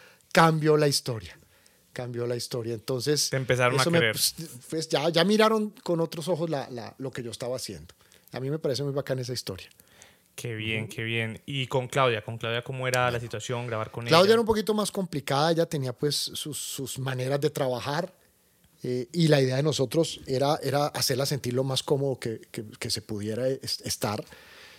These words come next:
Speaker 1: Eh, fue un poquito complicado el retorno, que la canción, que el volumen, pero finalmente,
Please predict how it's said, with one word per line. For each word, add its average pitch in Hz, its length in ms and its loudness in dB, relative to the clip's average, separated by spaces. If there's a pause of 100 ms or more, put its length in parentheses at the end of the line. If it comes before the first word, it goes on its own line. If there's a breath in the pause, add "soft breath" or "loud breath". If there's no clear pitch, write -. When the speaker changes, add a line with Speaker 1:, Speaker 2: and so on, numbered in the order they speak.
(180 loud breath)
Speaker 1:
Eh, 117 200 -8
fue - 160 -2
un 120 60 -2
poquito 147 300 4
complicado 151 680 6
el 147 80 6
retorno, 147 720 4
que 143 120 -4
la 127 120 -6
canción, 147 500 -4
que 151 80 2
el 147 60 0
volumen, 147 420 2
pero 151 240 6
finalmente, 185 840 2